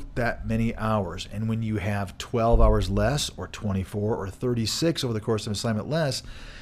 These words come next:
that does mean that theoretically that agency in their mind believes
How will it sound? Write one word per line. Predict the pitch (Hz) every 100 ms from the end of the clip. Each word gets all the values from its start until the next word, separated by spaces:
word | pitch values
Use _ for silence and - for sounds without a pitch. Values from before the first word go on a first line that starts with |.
| - - -
that | 113 175 131 120
does | 170 208 139
mean | 147 147 147 135
that | 123 -
theoretically | - - 165 156 139 139 156 147 110 104 104
that | 104 107 - 127
agency | 135 143 131 - 113 110 104
in | 101
their | 117
mind | 123 117 113 107
believes | 104 101 98 95